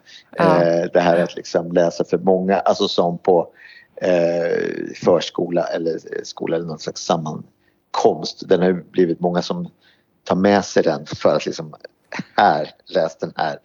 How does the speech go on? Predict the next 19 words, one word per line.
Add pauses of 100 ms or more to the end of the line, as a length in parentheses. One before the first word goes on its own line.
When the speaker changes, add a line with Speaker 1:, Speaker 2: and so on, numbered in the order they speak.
(220)
Speaker 2:
Och
så
blir
det
Speaker 1:
Ja.
Speaker 2:
synd
om (200)
de
som
ska
läsa. (420)
Speaker 1:
Ja, (240)
Speaker 2:
Och
roligt
för
alla (440)
Speaker 1:
precis.
Speaker 2:
andra. (360)
Speaker 1:
<laughs>